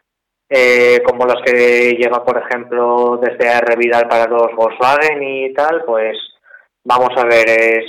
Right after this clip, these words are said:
es complicado atreverse a, a decirlo, pero que va a ser rápido, seguro. Que llega a meterse en tiempos allá arriba, hay una probabilidad muy alta, pero no me atrevería a decirlo ahora mismo, la verdad.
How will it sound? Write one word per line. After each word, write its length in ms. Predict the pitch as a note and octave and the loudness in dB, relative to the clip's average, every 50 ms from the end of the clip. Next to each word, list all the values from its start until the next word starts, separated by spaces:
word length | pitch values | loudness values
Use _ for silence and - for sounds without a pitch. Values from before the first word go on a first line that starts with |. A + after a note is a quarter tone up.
| - - C3 | -10 -6 -4
es 200 | C3 C#3+ - - | -2 -2 -2 0
complicado 1300 | D3 C#3 C3 B2 B2+ A#2+ B2 C#3+ C#3 C3+ C3 B2+ B2 B2 A#2+ B2 B2 B2 A#2+ A#2 A2 A#2 G#2 F2+ A2 G#2+ A2 A#2+ | -2 -2 -2 -2 -4 -2 0 2 2 2 4 2 2 2 2 2 2 2 0 0 -2 -2 -4 -4 -6 -6 -2 -2
atreverse 680 | B2 B2 B2 B2 B2 B2 B2 C#3 C3+ C3+ C3 - B2 A#2+ | 0 0 0 0 0 2 2 2 2 0 0 -2 -2 0
a, 400 | A#2+ A#2 A#2+ A#2+ - - A2+ A#2 | 0 0 0 -2 -2 -4 -4 -4
a 60 | A2+ | -4
decirlo, 560 | A#2 A#2 - C3 C#3+ D3+ D#3+ E3 D#3+ C#3+ - | -6 -4 -2 2 2 2 2 2 0 0 0
pero 520 | - A2+ A2 A2+ A2 G#2+ G#2+ A2 A2 - - - _ _ _ _ _ _ _ _ | -2 -2 -2 -2 -2 0 0 -2 -2 -4 -8 -14 _ _ _ _ _ _ _ _
que 320 | - C#3+ C3 C3 C#3+ D3 | -2 0 2 4 4 4
va 100 | D3 D#3 | 4 2
a 100 | D#3 D#3 | 2 2
ser 180 | - E3 D#3 - | 0 0 0 0
rápido, 400 | E3 F#3+ G3 G3 F3+ F3+ E3+ D#3 - - | 0 0 0 0 0 0 0 0 -2 -2
seguro. 520 | - A#2 A#2 B2+ B2 A2 G#2+ G#2 - - - - - - - - - _ _ _ _ _ | -2 -2 0 0 -2 -2 -4 -6 -8 -10 -12 -12 -12 -12 -12 -16 -18 _ _ _ _ _
Que 640 | - C#3 C3 B2 B2 B2 B2 B2 B2 B2 B2 B2+ B2 | -2 0 2 2 4 2 2 2 2 0 0 -2 -2
llega 260 | B2+ C#3 C#3+ C#3+ D#3 | -2 -2 -2 0 -2
a 20 | D#3+ | -2
meterse 480 | D#3+ D#3+ D#3 D#3+ D#3 C#3+ - - D3 C#3 | -2 -2 0 0 0 0 0 0 -2 0
en 160 | C#3 C#3 C3+ | -2 -2 -4
tiempos 760 | - E3+ F3 F#3 G3 G3 G3 F#3+ - F3+ F3+ F3 F3+ F3+ F3+ F3 F3 F3+ | -2 0 2 2 0 0 -2 -2 0 2 4 4 6 4 4 4 2 0
allá 240 | E3 D#3+ D#3+ D#3+ | 0 0 2 2
arriba, 720 | D#3+ D#3+ F3+ A3 A3+ A3+ A3+ A3 G#3+ - - - - - - _ _ _ _ _ - | 2 2 0 0 2 2 4 4 2 0 -2 -6 -14 -20 -20 _ _ _ _ _ -4
hay 240 | D3+ D3 D3+ D#3+ E3 | -2 0 2 0 0
una 260 | E3 D#3+ D#3+ D#3 D#3 | 0 0 0 0 0
probabilidad 680 | D#3 D3+ D3 D3 C#3+ C#3+ C#3 C3+ C3+ C#3 D#3+ E3 D#3 | 0 0 2 2 2 2 2 0 -2 0 0 0 0
muy 260 | D#3+ D3+ D3 C#3+ C#3 C3+ | 0 -2 0 2 2 2
alta, 260 | A#2+ A2 - A2 A2 | 2 2 0 -2 -2
pero 160 | A#2 A2+ A#2 | -2 -2 -2
no 80 | B2 C3 | -2 -2
me 120 | C3 C3 | -2 0
atrevería 440 | C3 C3+ B2+ B2 B2 A#2+ A#2+ A#2+ A#2 | 0 0 2 2 2 2 2 2 2
a 100 | A2+ A2 | 0 -2
decirlo 520 | A2 - A2+ G#2+ G#2 G2+ G#2+ G#2+ G#2+ G#2+ | -2 -4 -6 -6 -6 -6 -6 -4 -4 -2
ahora 220 | G#2+ A2 A2 A2+ G#2+ | -2 -2 -4 -4 -6
mismo, 280 | G#2+ G#2+ G#2+ - G#2+ | -8 -8 -8 -8 -6
la 80 | G#2+ G#2+ | -6 -6
verdad. 280 | A2 G#2+ G#2+ G#2 - | -6 -6 -6 -8 -12